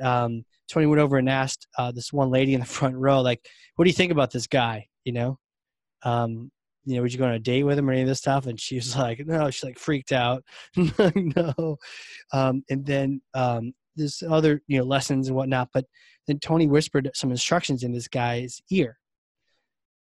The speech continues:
And then we were waiting and watching. Guy takes his hat off,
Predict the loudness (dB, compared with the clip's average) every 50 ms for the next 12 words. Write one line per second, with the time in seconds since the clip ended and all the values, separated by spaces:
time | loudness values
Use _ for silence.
0 | _ -4 0 0 2 2 2 4 4 4 4 2 2 0 -2 -4 -6 -8 -12 _
1 | _ _ _ _ _ _ _ _ _ _ _ _ _ _ _ _ _ _ _ _
2 | _ _ -6 -2 0 0 2 2 4 4 4 4 4 2 2 0 0 0 0 0
3 | 0 0 -2 -4 -4 -4 -8 -10 -12 _ _ _ _ _ _ _ _ _ _ _
4 | _ _ -4 -2 0 0 0 0 -2 -2 0 -2 -6 -4 0 0 2 2 2 2
5 | 0 0 -2 -6 -8 -12 -20 -20